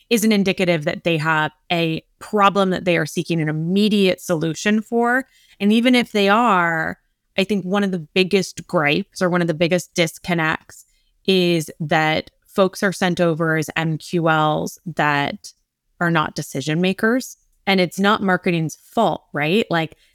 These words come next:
they are given their scoring criteria. A lead hits whatever score it is, you know, eighty points.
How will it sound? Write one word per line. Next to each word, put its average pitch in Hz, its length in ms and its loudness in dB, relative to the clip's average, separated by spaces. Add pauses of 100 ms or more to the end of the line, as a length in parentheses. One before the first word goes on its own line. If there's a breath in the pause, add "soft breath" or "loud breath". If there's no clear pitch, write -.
they 196 220 4
are 214 140 4
given 180 560 0 (120)
their 196 300 2
scoring 214 600 0
criteria. 160 880 -2 (400)
A 180 80 2
lead 202 280 2
hits 214 280 -2
whatever 214 340 2
score 226 400 2
it 165 80 0
is, 165 280 0
you 175 80 0
know, 175 180 0
eighty 202 320 2
points. 185 580 -2